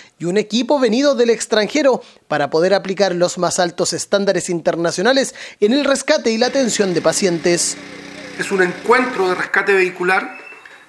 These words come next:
Speaker 2: que tiene, eh, dos patas, por decirlo así. Una formativa, eh,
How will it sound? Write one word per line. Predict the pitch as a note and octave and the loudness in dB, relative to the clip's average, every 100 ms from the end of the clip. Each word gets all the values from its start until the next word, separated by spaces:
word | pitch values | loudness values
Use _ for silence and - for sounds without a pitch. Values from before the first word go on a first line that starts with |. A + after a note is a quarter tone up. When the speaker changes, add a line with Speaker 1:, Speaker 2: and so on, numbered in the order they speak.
| - | -6
Speaker 2:
que | E3+ | -4
tiene, | E3+ F#3+ G3+ G#3 G3+ G3 F#3+ F#3 F3+ F3 - - - - | 0 2 4 6 6 4 4 2 -2 -6 -14 -20 -20 -10
eh, | E3+ D#3+ D#3 D#3 C3 | -6 -6 -8 -8 -4
dos | - - | -2 0
patas, | G#3+ F#3 F3+ | 0 0 -4
por | F3+ | -6
decirlo | F3+ - F#3+ F#3 | -6 -4 -4 -4
así. | - C#3+ C#3+ | -4 -12 -8
Una | G#3 A3 A3+ A3+ - - - - | -4 0 0 0 -4 -16 -20 -18
formativa, | - F#3 F3+ F3 E3+ G3 A3+ A#3 C4 D4 - - - - - - - | -6 -2 0 2 0 0 2 2 2 -6 -14 -20 -20 -20 -20 -12 -4
eh, | D#3+ D#3+ D#3+ D#3 D#3 D3+ D#3 D3 | 0 0 0 0 -2 -4 -6 -12